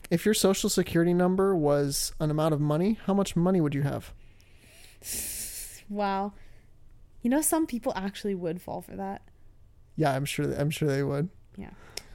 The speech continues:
Speaker 2: Also, I just realized what I said two minutes ago did not make sense. I meant the first time I watched it, I solved it before Sean did.
Speaker 1: Oh.
Speaker 2: And then when
Speaker 1: If
Speaker 2: I rewatched it,
Speaker 1: Yeah.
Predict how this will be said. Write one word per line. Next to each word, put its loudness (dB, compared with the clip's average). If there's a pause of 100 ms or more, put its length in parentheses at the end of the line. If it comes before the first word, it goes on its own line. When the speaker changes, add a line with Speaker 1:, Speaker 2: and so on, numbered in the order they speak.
(100)
Speaker 2:
Also, 6
I 8
just 0
realized 4
what 2
I 2
said -2
two -4
minutes -2
ago 0
did -2
not -4
make -6
sense. -6 (400)
I 4
meant 4
the 0
first 0
time 0
I 0
watched -2
it, -8 (420)
I 4
solved 0
it 0
before -6
Sean -8
did. -10 (140)
Speaker 1:
Oh. 0 (160)
Speaker 2:
And 4
then 4
when 6
Speaker 1:
If 4
Speaker 2:
I -8
rewatched 4
it, -2
Speaker 1:
Yeah. -8